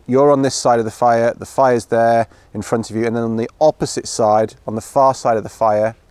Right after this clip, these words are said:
away from you, there is a, uh, construction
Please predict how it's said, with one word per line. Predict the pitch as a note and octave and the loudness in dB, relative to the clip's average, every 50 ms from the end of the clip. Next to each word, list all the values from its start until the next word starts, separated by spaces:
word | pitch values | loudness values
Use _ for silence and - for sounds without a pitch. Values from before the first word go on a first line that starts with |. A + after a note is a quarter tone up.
| _ _ | _ _
away | A#2 G#2+ G2+ B2+ B2+ B2+ | -12 -4 -2 0 0 0
from | A#2+ - - A#2+ G#2+ G#2+ | -2 -4 -8 -6 -4 -4
you, | G#2+ G#2+ G#2+ A2 G#2 - - - - - - - - _ | -2 -2 -2 -2 -4 -6 -14 -20 -20 -20 -20 -20 -20 _
there | - D3 C3 C3 | 0 2 4 4
is | C3 C3 B2+ - | 4 2 2 0
a, | C3+ A#2+ A#2+ G#2+ - _ - - | -2 -2 -2 -6 -10 _ -6 -4
uh, | B2 A#2 A2+ | -2 -2 -2
construction | - - C3 A#2+ - - - - G3 - - - - - C3 A#2+ B2 A#2 | -4 -6 -10 -8 -8 -10 -2 -2 -2 -2 -2 -10 -6 -4 -2 -2 -2 -6